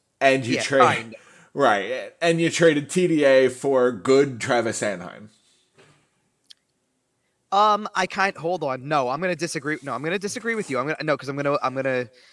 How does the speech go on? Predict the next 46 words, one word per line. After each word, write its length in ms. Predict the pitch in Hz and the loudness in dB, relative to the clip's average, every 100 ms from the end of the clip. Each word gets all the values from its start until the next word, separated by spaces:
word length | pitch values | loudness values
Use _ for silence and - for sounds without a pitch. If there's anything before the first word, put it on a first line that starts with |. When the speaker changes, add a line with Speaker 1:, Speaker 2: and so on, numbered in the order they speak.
| _ _ _ _ _ - _ _ _ _ _ _ - | _ _ _ _ _ -20 _ _ _ _ _ _ -12
Speaker 2:
you 140 | 156 | -10
traded 560 | - 175 160 147 135 120 _ _ _ | -2 2 2 0 -4 -8 _ _ _
Ivan 300 | 147 139 123 123 | 0 0 -2 -4
Provorov 720 | 175 165 123 120 104 104 - | 0 0 -2 -4 -4 -4 -10
for 200 | - 139 | -16 -14
Travis 440 | 120 135 113 107 - | -8 -6 -6 -10 -12
Sanheim, 580 | 104 104 104 101 101 98 _ _ _ 135 | -12 -10 -8 -8 -8 -12 _ _ _ -2
and 160 | 135 | 0
you 100 | 135 | -2
traded 400 | - 156 143 143 | -2 -2 0 -2
Speaker 1:
You, 60 | 127 - | -6 -10
T 160 | 135 | -4
D 120 | 123 120 | 2 4
A 260 | 143 156 | 6 4
for 60 | - | 2
Speaker 2:
D'Angelo 120 | - | -2
Speaker 1:
Sean 260 | 139 131 98 | 4 4 4
Walker. 380 | 101 95 101 87 | 0 0 -2 -4
Speaker 2:
on 140 | 143 | 0
Walker. 460 | 143 139 131 123 104 | 2 2 0 -6 -4
Speaker 1:
You're 160 | 139 156 | 0 2
right. 280 | 110 117 - | 2 0 -6
That's 200 | 165 165 | -6 -4
fair. 280 | - 95 107 _ _ _ 254 | -2 -2 -4 _ _ _ 0
Speaker 2:
Even, 160 | 240 247 | 0 2
even 300 | 254 269 240 | 4 6 6
though 220 | 214 202 | 8 10
leg-, 440 | 190 170 175 156 - | 8 4 2 2 2
like, 220 | 175 147 135 135 139 | 2 2 -6 -14 -2
legitimately 600 | 165 156 143 185 160 151 | 0 2 4 4 2 0
speaking, 600 | 156 - 175 - 131 120 117 | -2 0 -2 0 -4 -6 -6
you 140 | 160 | -4
traded 320 | 165 185 160 156 | 0 2 4 2
Speaker 1:
Right. 100 | 147 | 0
Speaker 2:
Ivan 160 | 147 | -2
Provorov 460 | 143 160 151 135 131 | 2 2 4 2 2
for 120 | 151 | 4
Speaker 1:
<laughs> 20 | |
For, 120 | 185 | 4
Speaker 2:
Sean 120 | 165 135 | 4 4
Speaker 1:
for 80 | 143 | 4
Speaker 2:
Walker. 120 | 131 | 6
Speaker 1:
Sean 240 | 156 139 | 4 4
Walker, 400 | 156 135 131 123 | 4 4 2 0
I 120 | 123 | 2
know. 320 | 123 117 117 | 0 -2 -4